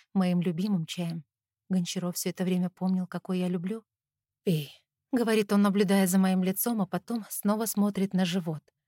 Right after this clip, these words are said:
Я опускаю взгляд на чашку и пытаюсь разобраться в том, что чувствую. Происходящее кажется нереальным сном. В голове столько вопросов, но желание одно — чтобы Костя сидел рядом и обнимал меня,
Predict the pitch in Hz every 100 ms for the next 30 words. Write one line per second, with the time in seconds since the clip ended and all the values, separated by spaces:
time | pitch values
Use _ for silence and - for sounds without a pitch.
0 | _ _ _ 247 269 247 196 - 196 180
1 | 180 185 180 180 175 - 233 - - 202
2 | - 220 208 202 190 190 202 180 175 180
3 | - 185 - 185 175 185 - 175 165 -
4 | 175 156 _ _ _ - - _ - 226
5 | 220 - 233 277 - 180 175 226 220 240
6 | 226 220 208 202 202 202 196 - 185 156
7 | 143 _ _ - _ 208 208 208 208 202
8 | - 196 190 190 196 208 202 165 - 180
9 | 185 185 190 190 196 202 180 196 147 _
10 | _ - - 175 170 - 185 - 175 -
11 | 160 165 170 170 180 170 _ _ - 196
12 | 170 175 175 160 151 151